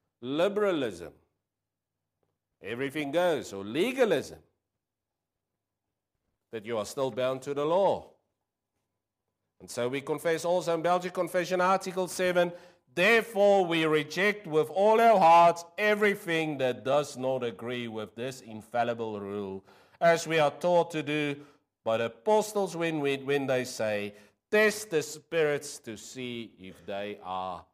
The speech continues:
of God.' And also, if anyone comes to you and does not bring this teaching, do not receive him in your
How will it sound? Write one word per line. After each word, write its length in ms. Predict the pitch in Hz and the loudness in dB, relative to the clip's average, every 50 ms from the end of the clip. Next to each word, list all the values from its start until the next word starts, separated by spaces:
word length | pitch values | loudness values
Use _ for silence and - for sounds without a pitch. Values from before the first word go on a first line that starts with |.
| _ _ | _ _
of 260 | 90 92 87 - _ | -14 -14 -14 -14 _
God.' 420 | - 92 87 85 82 80 82 82 _ _ _ _ _ _ _ _ | -12 -10 -8 -8 -8 -8 -12 -16 _ _ _ _ _ _ _ _
And 140 | - 127 151 | -6 0 4
also, 400 | 180 208 214 208 214 202 185 180 | 4 6 4 4 2 2 2 2
if 100 | 175 139 | 2 0
anyone 420 | 180 214 220 247 247 240 233 226 226 | 0 -2 0 0 4 4 4 4 4
comes 320 | 226 190 190 190 175 - | 2 2 2 2 2 -2
to 100 | - 160 | -8 -6
you 420 | 151 131 127 135 135 135 135 135 - - _ _ _ - | -4 -2 -2 0 0 -2 -2 -4 -12 -20 _ _ _ -12
and 120 | - 139 135 | -10 -4 0
does 280 | 151 156 151 147 143 | 2 2 2 0 -2
not 320 | 143 175 226 262 254 254 214 | 2 4 4 4 4 4 2
bring 240 | 208 208 202 196 | 2 2 2 2
this 200 | 175 180 170 - | 0 -2 -4 -4
teaching, 540 | - - 147 139 131 - - 139 131 131 127 131 - _ _ _ _ - | -4 -4 -4 -4 -4 -4 -6 -8 -8 -8 -8 -10 -16 _ _ _ _ -6
do 140 | 151 156 | -4 -4
not 340 | 151 151 156 156 151 151 151 | -2 0 2 2 2 0 -2
receive 480 | 131 127 120 120 - - 113 107 98 87 | -8 -10 -8 -10 -10 -12 -10 -10 -10 -12
him 260 | 98 92 87 85 78 _ _ _ _ _ _ _ _ _ | -12 -14 -14 -16 -20 _ _ _ _ _ _ _ _ _
in 180 | - 98 95 87 | -20 -18 -18 -14
your 380 | 87 87 85 87 82 76 71 | -14 -12 -12 -10 -12 -12 -14